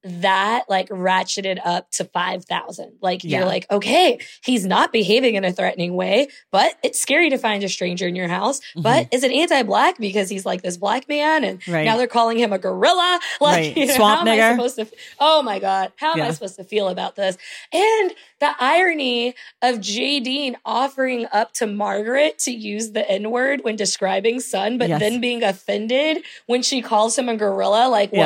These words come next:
Speaker 2: Yeah.
Speaker 1: I didn't give her permission for that." It's like,
Speaker 2: Yeah.
Speaker 1: we are splitting hairs here.
Speaker 2: Yeah.
Speaker 1: <laughs>
Speaker 2: The, baby, you gave him permission for the other one. So if she, she could do anything back that way. Yeah, no, that scene is so good.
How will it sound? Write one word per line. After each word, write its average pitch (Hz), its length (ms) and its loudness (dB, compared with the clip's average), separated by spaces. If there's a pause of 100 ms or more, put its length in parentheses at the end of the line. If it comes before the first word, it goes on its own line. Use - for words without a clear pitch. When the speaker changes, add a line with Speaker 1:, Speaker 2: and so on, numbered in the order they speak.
Speaker 2:
Yeah. 180 60 2
Speaker 1:
I 220 140 0
didn't 208 260 -6
give 185 200 -6
her 196 120 -8
permission 185 460 -6
for - 160 -20
that." 262 240 0
It's 262 160 -2
like, 226 140 0
Speaker 2:
Yeah. 160 240 -6 (160)
Speaker 1:
we 302 180 -2
are - 80 0
splitting - 460 -6
hairs 262 420 -2
here. 247 220 -8
Speaker 2:
Yeah. 175 380 2
Speaker 1:
<laughs> 202 60 -10
Speaker 2:
The, 226 460 0
baby, 226 200 2
you 277 100 2
gave 294 160 2
him 294 100 4
permission 254 320 2
for 220 120 0
the 185 100 2
other 185 240 4
one. 156 320 2
So 180 160 2
if 180 80 -2
she, 226 200 0
she 247 160 -2
could 240 140 2
do 185 140 0
anything 185 400 0
back 170 240 0
that 170 200 0
way. 156 240 -4 (340)
Yeah, 160 420 4
no, 170 300 4
that 196 260 -2
scene 226 160 -4
is 226 100 -2
so 226 100 -6
good. 202 140 -2